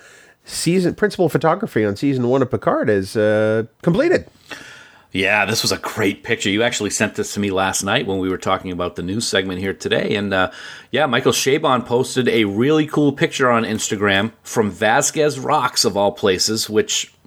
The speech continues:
Speaker 2: wow. Uh, along with the awesome picture, he posted the following, quote, "That's a shooting wrap on season one of Star Trek Picard.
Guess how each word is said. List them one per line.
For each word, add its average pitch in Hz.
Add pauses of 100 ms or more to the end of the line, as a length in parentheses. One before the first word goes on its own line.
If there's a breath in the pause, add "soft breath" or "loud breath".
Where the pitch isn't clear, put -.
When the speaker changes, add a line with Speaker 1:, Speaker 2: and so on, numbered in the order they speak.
(200)
Speaker 2:
wow. 101 (420 loud breath)
Uh, 104
along 117
with 120
the 113
awesome 113
picture, 117
he 110
posted 113
the 110
following, 139
quote, - (560 loud breath)
"That's 151
a 180
shooting 196
wrap 120
on 113
season 123
one 139
of 104
Star 113
Trek -
Picard. 120